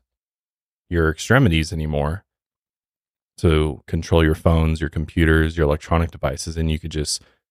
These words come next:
your brain could just tap into that network, and you could do everything via the brain. Sounds like fun? <laughs> Mm, I don't know.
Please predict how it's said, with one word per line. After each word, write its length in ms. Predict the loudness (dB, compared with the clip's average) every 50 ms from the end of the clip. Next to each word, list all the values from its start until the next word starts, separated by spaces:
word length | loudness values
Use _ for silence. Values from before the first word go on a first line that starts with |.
| _ 2
your 120 | 2 4
brain 260 | 4 6 4 4 4 2
could 100 | 0 0
just 220 | 0 0 -2 -2
tap 280 | -2 -2 -2 0 0 0
into 220 | 0 0 0 0 0
that 180 | 0 0 0
network, 520 | 0 0 0 2 2 2 0 0 -2 -8 _ _ _ _ _ _ _ _
and 80 | -2 0
you 40 | 0
could 120 | 0 0
do 160 | 2 4 6 6
everything 420 | 6 6 4 4 4 4 4 4
via 240 | 4 6 6 6 6
the 80 | 4
brain. 400 | 2 2 4 4 4 2 0 -4 -8 _ _ _ _ _ _ _ _ _ _ _ _ _ _ _ _ _ _ _ _ _ _ _ _ _ _ _ _ _ _ _
Sounds 560 | -6 -2 0 2 2 2 0 0 -2 -2 0
like 200 | 2 2 2 2
fun? 360 | 2 2 2 4 4 2 0 -2 -6 _ _ _ _ _ 0
<laughs> 80 | 0 0 0 0 -4 -14 _ _ _ _ _ _ _ _ _ _ _ _ _ _ 0 2
Mm, 720 | 2 2 0 -2 -4 -6 -4 -6 -6 -6 -8 -10 -12 -12 _ _ _ _ _ _ _ _ _ _ _ _ -6
I 20 | -2
don't 100 | 0 2
know. 280 | 4 4 4 4 2 0